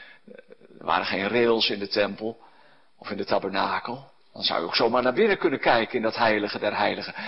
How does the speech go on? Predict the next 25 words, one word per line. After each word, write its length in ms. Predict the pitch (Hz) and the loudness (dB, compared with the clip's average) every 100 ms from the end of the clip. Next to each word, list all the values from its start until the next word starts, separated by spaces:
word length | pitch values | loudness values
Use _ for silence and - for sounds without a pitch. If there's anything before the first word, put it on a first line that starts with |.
| - | -2
Nee, 180 | 175 233 | 0 2
waarschijnlijk 580 | 139 - 220 277 220 | 2 2 2 0 0
was 140 | 180 143 | 0 -2
het 100 | 143 | 0
zo, 240 | - 226 | 0 0
dat 140 | 220 151 | 0 -4
is 120 | 127 | -6
de 80 | 123 | 0
Joodse 340 | 180 233 - | 2 2 2
uitleg, 640 | - 233 247 233 262 285 - | 4 4 2 0 -2 -8 0
dat 160 | 151 | 2
dat 480 | 160 127 - - - - | 4 2 2 -8 -16 -2
dikke 420 | 117 240 - 170 | 2 2 4 2
gordijn, 640 | - 131 120 139 220 254 | 2 0 4 4 4 2
een, 280 | 151 117 - | 0 -2 -6
een, 200 | 113 - | -8 -8
een 180 | 113 104 | -6 0
heel 280 | 135 185 110 | 2 2 2
dik 280 | 214 - - | 0 0 -2
kleed, 480 | 151 170 247 - - - - | 2 4 4 0 -8 -12 -4
over 420 | - 233 285 220 | 4 6 6 6
een 160 | 233 180 | 2 4
balk 340 | 156 277 254 | 8 8 8
geslagen 760 | - - - 190 165 131 123 117 | 4 0 4 6 6 6 4 2
was. 580 | 110 - - - - | 0 0 0 0 -2